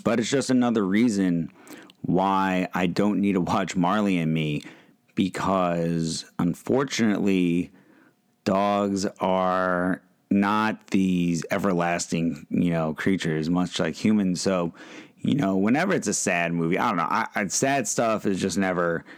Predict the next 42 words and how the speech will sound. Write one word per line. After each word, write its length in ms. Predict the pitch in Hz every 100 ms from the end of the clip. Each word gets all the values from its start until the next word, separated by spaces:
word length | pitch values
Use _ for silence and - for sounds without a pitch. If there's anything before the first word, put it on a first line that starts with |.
| - -
you 120 | -
know, 100 | 90
I, 280 | 85 82 101
I 140 | 92 104
always 320 | 120 127 101
look 200 | 95 85
for 100 | 90
something 160 | 95 92
that's 100 | 80
gonna 200 | 90 73
entertain 480 | 82 78 - 80
me. 120 | 78 85
Not 220 | 104 110
necessarily 560 | 104 - 107 101 98
sad, 500 | 87 - 120 120 110
but 140 | - 90
just 360 | 98 87 82 - - -
something 320 | - 120 110 104
that's 180 | 92
really 300 | 101 104 101
gonna 180 | 98 95
pack 260 | 90 95 90
a 60 |
punch 300 | 90 104 95
and 100 | 80
inspire 680 | 87 85 - - 87 85 80
me, 280 | 76 69 64 - - - -
which 200 | - 101
is 180 | 104 98
what 260 | 107 110
I 120 | 110 104
can 180 | 110
say 520 | 95 113 110 107 107 - -
about 600 | 95 110 107 104 107 -
Peaky 260 | 113 101 110
Blinders 640 | 110 117 113 95 92 82
and 500 | 92 101 98 95 -
Thomas 340 | 92 98 101
Shelby 400 | - 107 107 95
and 120 | 90 92
his 160 | 104
character. 580 | - 110 113 - 78